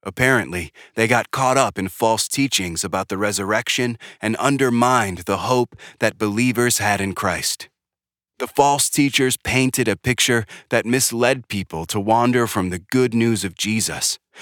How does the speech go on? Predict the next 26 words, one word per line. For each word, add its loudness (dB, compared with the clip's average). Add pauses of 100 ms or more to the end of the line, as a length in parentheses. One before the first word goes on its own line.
(140)
that -2
we 0
are 2
saved 2
by -4
grace 0
through -6
faith -2
in -4
Christ, -4 (300)
who -2
died 2
for -2
our -2
sins -2 (240)
and -4
rose 2
again -4 (220)
so -2
that 0
we -4
can -4
live -2
forever -6 (200)
with -12
him. -12